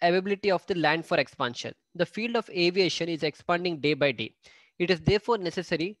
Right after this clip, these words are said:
to acquire land in advance for future expanding of the airport. As the volume of traffic increases, that is, the aircraft traffic increases, it will be necessary to lengthen the runways to provide additional support facilities and to expand the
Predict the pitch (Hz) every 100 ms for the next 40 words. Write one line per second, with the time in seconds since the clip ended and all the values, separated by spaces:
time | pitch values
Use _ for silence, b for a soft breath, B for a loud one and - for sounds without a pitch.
0 | _ _ _ _ _ 180 160 143 190 196
1 | 175 147 175 - 165 143 131 151 - 160
2 | - 165 202 175 - - 147 147 120 139
3 | 208 170 - 110 - _ b b b 180
4 | 180 180 156 180 220 202 - 147 - 165
5 | 156 131 143 175 - 143 143 156 196 _
6 | - 156 156 175 170 _ _ _ _ -
7 | _ - 160 151 151 151 135 156 127 175
8 | - b b b 175 185 180 196 185 165
9 | 175 196 202 202 151 147 147 175 170 214
10 | - _ _ - 143 156 170 175 - 165
11 | 151 156 160 156 170 - 202 - 147 165
12 | 160 151 135 151 151 170 151 139 135 -
13 | 151 165